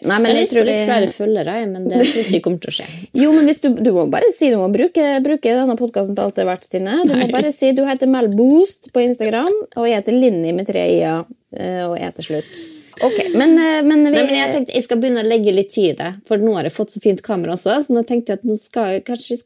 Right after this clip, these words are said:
Speaker 2: kanskje jeg skal prøve å bli en,
Speaker 1: Influencer.
Speaker 2: eh,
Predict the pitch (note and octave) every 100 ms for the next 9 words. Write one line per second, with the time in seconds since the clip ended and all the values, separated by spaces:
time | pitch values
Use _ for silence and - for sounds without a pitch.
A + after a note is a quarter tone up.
0 | - C#4+ C4 C4 C4 C#4 C#4+ B3+ G#3+ A#3+
1 | A3 A#3+ G3+ F#3 F#3+ F#3+ G#3 _ - G#3+
2 | F#3+ F#3 F#3+ A#3 C#4+ _ _ - A3+